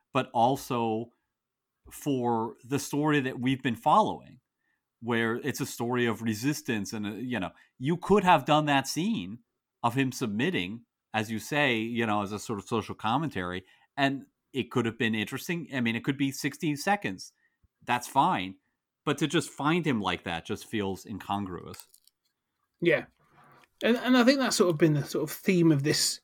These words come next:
Speaker 2: series, is it's been, things just seem slightly bolted together for either a joke or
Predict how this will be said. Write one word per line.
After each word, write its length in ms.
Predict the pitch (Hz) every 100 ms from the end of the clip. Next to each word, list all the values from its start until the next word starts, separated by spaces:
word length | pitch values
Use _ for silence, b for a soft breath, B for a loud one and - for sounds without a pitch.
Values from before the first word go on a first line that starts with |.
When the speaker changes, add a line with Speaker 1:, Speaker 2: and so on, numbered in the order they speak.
| -
Speaker 2:
series, 640 | - 175 233 151 131 - B B B B -
is 160 | 160
it's 100 | 156 -
been, 460 | 156 151 143 123 - _ _ _ _ _ _ - -
things 320 | 190 202 151
just 160 | 170 147
seem 180 | 160
slightly 440 | 147 - 165 160 156
bolted 540 | 127 151 156 143 147
together 440 | 143 139 165 147 127
for 220 | 147 135
either 220 | 131 135
a 40 | 131
joke 500 | 127 143 143 131 139
or 300 | 131 131